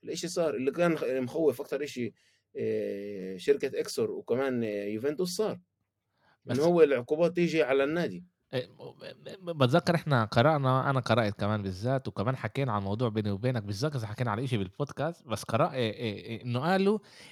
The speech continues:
Speaker 2: إنه واحد من طلبات ال-، القاضي، إيه، مش القاضي، المحامي اللي، اللي، إيه، قام بالقضية، إيه، أمام، إيه،
Speaker 1: المدعي
Speaker 2: يوفي،
Speaker 1: العام، آه.
Speaker 2: آه،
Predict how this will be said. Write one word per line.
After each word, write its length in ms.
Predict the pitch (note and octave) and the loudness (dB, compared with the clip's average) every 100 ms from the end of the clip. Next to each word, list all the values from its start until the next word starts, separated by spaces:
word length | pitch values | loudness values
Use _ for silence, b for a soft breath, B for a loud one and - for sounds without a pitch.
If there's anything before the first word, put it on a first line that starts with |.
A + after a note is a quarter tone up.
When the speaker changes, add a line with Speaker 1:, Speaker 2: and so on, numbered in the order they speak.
| B | B
Speaker 2:
إنه 420 | B2+ B2+ B2 B2 - _ - | -4 -2 -2 -4 -8 _ -4
واحد 320 | E3 E3+ E3+ | 0 2 0
من 160 | D3 A#2+ | 0 0
طلبات 680 | A#2+ A2 B2+ E3 G#2 _ _ b b _ _ A2+ | 2 2 4 2 2 _ _ b b _ _ -2
ال-، 1120 | G#2+ G#2 G2+ G2 G2 G2 G2 F#2+ F#2+ F#2+ G#2 | 0 0 0 -2 -4 -4 -6 -6 -6 -6 -4
القاضي، 560 | G#3 C#3+ D#3 F#3 A3 G#3+ - | 0 2 2 0 -2 -6 -2
إيه، 100 | A#2+ | 0
مش 140 | C#3+ | 0
القاضي، 380 | D#3+ B2 G2 G2+ | 0 2 0 -2
المحامي 600 | G#2 G#2+ - D3 D#3 F#3 | -2 -2 0 0 0 0
اللي، 340 | A#2 G2+ G2+ G2+ | -2 -2 -2 -4
اللي، 180 | G2 G2 F#2+ | -2 -2 -4
إيه، 240 | F#2+ G2+ A2+ | -6 -6 -4
قام 180 | A#2 | -4
بالقضية، 540 | G#2+ G2 G2 A2+ G2+ F#2+ | -2 -4 -2 -2 -2 -6
إيه، 220 | F2 F#2+ | -8 -8
أمام، 340 | G2+ A2 G#2+ | -2 -2 -2
إيه، 280 | G2 F#2+ F#2 | -2 -2 -4
Speaker 1:
المدعي 280 | A2+ A2+ G#2+ | -2 0 2
Speaker 2:
يوفي، 120 | C3+ | 2
Speaker 1:
العام، 340 | F3 G#3 G3+ F#3 - | 2 0 -4 -12 -4
آه. 160 | A#2 | 0
Speaker 2:
آه، 40 | D#3 | 0